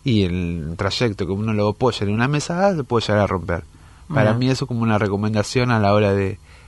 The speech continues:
Speaker 1: dejarlo que se co-, se termine de cocinar dentro del horno, que se apague, que se, el baño María que deje que se enfríe el, el agua.
Speaker 2: O sea, que
Speaker 1: Eh,
Speaker 2: se enfríe dentro del horno.
Speaker 1: Claro, para
Speaker 2: Bien.
Speaker 1: que,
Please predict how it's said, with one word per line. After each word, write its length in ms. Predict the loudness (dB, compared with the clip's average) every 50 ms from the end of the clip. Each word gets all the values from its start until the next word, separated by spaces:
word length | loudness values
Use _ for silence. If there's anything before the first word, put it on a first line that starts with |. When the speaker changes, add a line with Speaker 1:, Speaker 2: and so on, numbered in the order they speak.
| -4
Speaker 1:
dejarlo 400 | -2 -2 0 2 4 4 4 4
que 80 | 4 2
se 160 | -2 -4 -4
co-, 160 | -4 -4 -6 -6 -6
se 120 | -8 -6 -4
termine 280 | -2 -2 -2 0 0
de 80 | 0 0
cocinar 400 | 0 -2 -4 -2 -2 -2 0 0
dentro 300 | 0 -2 -4 -4 -2 0
del 140 | 0 2 2
horno, 420 | 2 0 0 0 -2 -2 -2 -4 -10 -16 -20 -20 -20 -18 -16
que 60 | -12
se 100 | -6 -6
apague, 500 | -2 2 4 6 6 6 4 4 2 0
que 120 | -2 -4 -6
se, 200 | -6 -6 -8 -8 -10 -20 -20 -18 -10 -4
el 80 | -2
baño 240 | 0 2 2 2 2
María 320 | 0 2 2 4 2 2
que 300 | 0 -2 -4 -4 -4 -6 -12 -20 -20 -20 -20 -16 -8
deje 540 | -2 2 2 2 2 2 -2 -4 -4 -4 -6 -10 -18 -20 -20 -20 -20 -20 -20 -20 -20 -20 -20 -20 -16 -8
que 220 | -4 -2 -2 -2 -2
se 140 | -4 -6
enfríe 440 | -10 -10 -8 -4 0 2 4 6 6 4
el, 120 | 4 2 2
el 680 | 0 0 0 0 0 0 -2 -2 -4 -4 -2 0 2
agua. 540 | 2 4 4 4 4 2 0 0 -2 -2 -4 -6 -6
Speaker 2:
O 80 | -6
sea, 160 | -2 0 0 0
que 80 | 0
Speaker 1:
Eh, 40 | 0
Speaker 2:
se 140 | 0 0 -2
enfríe 420 | -2 -4 -6 -6 -4 -4 -4 -4
dentro 580 | -4 -6 -2 -2 0 0 0 -2 -2 -2 -2 0
del 140 | 0 2 2
horno. 440 | 2 2 0 -2 -2 -4 -4 -4 0
Speaker 1:
Claro, 560 | 2 4 6 6 6 4 2 0 -2 -4 -4 0
para 160 | 2 4 4
Speaker 2:
Bien. 120 | 4 2 2
Speaker 1:
que, 400 | 0 0 2 2 0 -2 -4